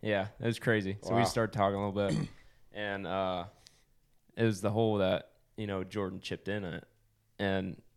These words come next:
Speaker 1: uh, he just looks over at me, and he goes, "Jordan's," what did he say?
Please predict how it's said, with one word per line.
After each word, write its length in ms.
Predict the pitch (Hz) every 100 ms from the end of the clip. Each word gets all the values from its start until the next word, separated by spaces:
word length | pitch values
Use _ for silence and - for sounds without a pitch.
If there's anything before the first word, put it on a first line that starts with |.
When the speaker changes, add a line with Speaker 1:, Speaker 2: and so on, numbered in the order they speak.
| -
Speaker 1:
uh, 280 | 98 92 98
he 120 | 107
just 240 | 104 -
looks 240 | 90 98 -
over 240 | 90 85
at 180 | 85 80
me, 200 | 90 90
and 140 | 87 90
he 80 | 90
goes, 380 | 82 85 - - - -
"Jordan's," 340 | - 92 92 - _ _ _ _ -
what 140 | 90
did 40 | 95
he 40 |
say? 320 | - - -